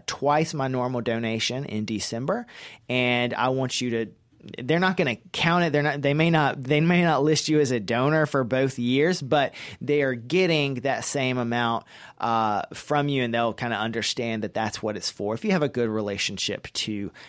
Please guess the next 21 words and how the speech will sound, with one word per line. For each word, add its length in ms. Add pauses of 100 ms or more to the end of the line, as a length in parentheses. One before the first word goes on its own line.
(140)
that 200
institution 760
you 200
are 80
giving 320
to, 200 (280)
I 60
think 140
that's 180
a 20
good 260
way 240
to 320
kind 220
of 260
maximize, 1000 (360)
you 200
know, 100
your 160
impact, 460 (160)
uh, 400